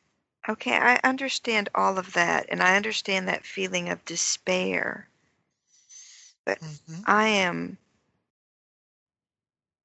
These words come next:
Speaker 1: there are other women whom the police have fished out of rivers, and another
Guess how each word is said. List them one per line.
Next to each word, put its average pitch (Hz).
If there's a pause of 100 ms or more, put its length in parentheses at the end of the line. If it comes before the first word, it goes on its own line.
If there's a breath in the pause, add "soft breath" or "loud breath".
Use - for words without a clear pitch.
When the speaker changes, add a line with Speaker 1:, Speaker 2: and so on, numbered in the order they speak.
(1040 loud breath)
Speaker 1:
there 247
are 208
other 202
women 180 (300)
whom 180
the 170
police 170
have 175
fished -
out 165
of 160
rivers, - (680)
and 170 (560)
another 175